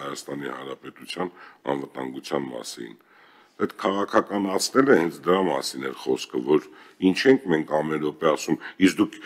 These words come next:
իսկ ո՞նց նայեցիք, իսկ ինչու՞ չժպտացիք, իսկ ինչու՞ այսպես չարեցիք», տենց ո՞նց կլինի։ Որ պետություն ենք մենք։ Չի, չի լինի։ Ես էլ ասում եմ, մենք պետք է մտածենք Հայաստանի Հանրապետության մասին։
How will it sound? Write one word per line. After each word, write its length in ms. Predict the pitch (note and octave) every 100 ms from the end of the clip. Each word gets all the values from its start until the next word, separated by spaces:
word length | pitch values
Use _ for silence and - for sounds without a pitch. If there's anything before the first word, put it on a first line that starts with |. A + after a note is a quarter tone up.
| - -
իսկ 120 | - G2+
ո՞նց 140 | C#3 - F#2
նայեցիք, 420 | D2+ C#2+ - C#2+ - - -
իսկ 120 | - A2
ինչու՞ 180 | - -
չժպտացիք, 720 | B2 G2 - C2+ C2+ - - - - - - F#2+
իսկ 160 | - G#2+
ինչու՞ 180 | - C#3
այսպես 320 | - E2+ -
չարեցիք», 480 | D#2 D2 C#2+ - C2+ _ C3
տենց 180 | B2+ D#3
ո՞նց 100 | E3 -
կլինի։ 360 | - B1 G#2+ - _ _ _ -
Որ 60 | B2 -
պետություն 480 | D#3+ E3+ - A2 C#2+
ենք 120 | C2+ -
մենք։ 280 | C2+ C2+ - _ _ _ _ _ _ _ _ _ _ _ _ - G2 -
Չի, 200 | - - -
չի 200 | - F#3
լինի։ 300 | A2+ C#2 B1+ A#1+ _ _ _ _
Ես 160 | - - F3+
էլ 60 | F3
ասում 180 | E3+ F3+
եմ, 60 | E3
մենք 140 | E3
պետք 220 | D#3 C3+ D#3+
է 40 |
մտածենք 520 | C#3+ C#3+ D3 F#3 F#3 -
Հայաստանի 500 | G#2+ C3 - C#3+ C#3+ G#2+
Հանրապետության 760 | F#2 A2+ A2+ A#2 A#2 D#3 D#3 C3
մասին։ 380 | A#2+ - -